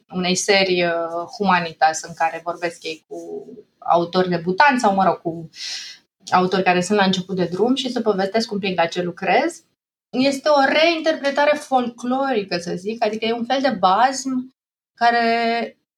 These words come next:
face trimitere cumva la războiul din Ucraina. Uh, e un subiect pe care am lucrat foarte mult din punct de vedere politic și cumva simt că,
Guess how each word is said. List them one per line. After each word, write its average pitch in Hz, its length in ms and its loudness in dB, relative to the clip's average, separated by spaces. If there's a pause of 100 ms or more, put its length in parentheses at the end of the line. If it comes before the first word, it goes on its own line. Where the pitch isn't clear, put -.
(200)
face 254 240 2
trimitere 247 480 0
cumva 202 300 0
la 202 380 4
războiul 180 1120 -6
din 185 160 -20
Ucraina. - 580 -8 (100)
Uh, 233 500 -6
e 262 80 2
un 277 100 4
subiect 262 360 0
pe 285 120 0
care 254 380 4 (760)
am 233 140 -4
lucrat 233 360 0
foarte 269 300 2
mult 262 180 4
din 240 140 2
punct 226 160 -2
de 240 80 0
vedere 220 340 0
politic 220 480 -2
și - 160 -8
cumva 226 340 2
simt 240 360 0
că, 208 480 2